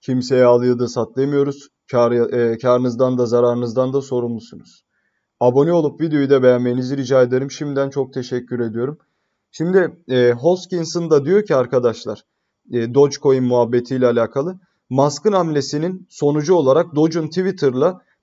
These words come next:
bir şekilde birleşeceği artık çok büyük bir ora-, e, olasılık diyor.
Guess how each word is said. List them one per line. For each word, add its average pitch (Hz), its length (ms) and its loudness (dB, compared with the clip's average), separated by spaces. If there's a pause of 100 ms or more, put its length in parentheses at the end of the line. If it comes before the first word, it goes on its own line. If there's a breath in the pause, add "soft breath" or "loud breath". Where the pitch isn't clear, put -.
(100)
bir 170 160 0
şekilde 151 600 -2
birleşeceği 151 760 0 (140)
artık 175 520 0 (160)
çok 185 320 -2
büyük 135 280 -4
bir 185 100 -2
ora-, 147 400 2
e, 123 100 2
olasılık 143 680 -2
diyor. 151 200 0